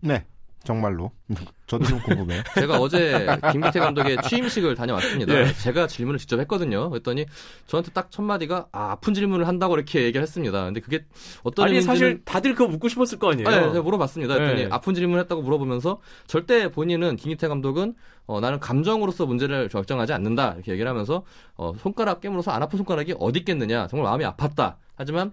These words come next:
Speaker 2: 팀 사정상, 팀의 그런, 어, 다시 개편하는 과정상, 어, 외야수 자원은,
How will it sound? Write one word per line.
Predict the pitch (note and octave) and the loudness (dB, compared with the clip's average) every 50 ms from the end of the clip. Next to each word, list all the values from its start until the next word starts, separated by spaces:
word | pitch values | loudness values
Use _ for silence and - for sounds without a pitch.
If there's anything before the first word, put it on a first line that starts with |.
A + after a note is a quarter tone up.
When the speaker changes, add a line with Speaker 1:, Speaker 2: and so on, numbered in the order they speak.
| - - | -10 -12
Speaker 2:
팀 | - - A#3 A3+ | -6 -2 -2 -2
사정상, | G3 - C#3 C3+ D#3 E3 D#3+ D3 C#3 G2 D#2 - - - - - - | 0 -2 -2 0 0 0 0 -2 -6 -8 -10 -12 -18 -20 -20 -20 -10
팀의 | - - F#3 F#3 F3 | -6 -4 -2 -2 0
그런, | C#3 B2 A#2+ B2+ A#2+ A#2 F#2+ | 0 0 0 0 0 -2 -4
어, | F#2 | -6
다시 | F2 - A#2 - | -6 -6 -6 -6
개편하는 | - A2+ - E3 E3+ D#3+ D3+ D3+ | -6 -2 0 0 0 0 -2 -4
과정상, | D3 - A2 A2+ C3 C3 B2+ D#3+ F3 G3+ A#3 - - - - - | -6 -6 -4 -2 -2 -2 0 -2 -2 -4 -4 -8 -18 -20 -12 -6
어, | F2+ | 0
외야수 | F2+ A2 C3+ D#3 E3 D#3+ - D3+ | 2 2 2 2 0 -2 -4 -6
자원은, | C3+ B2 A2+ A2+ A#2 C#3 F3 G3+ | -2 -2 -2 0 0 -2 -2 -4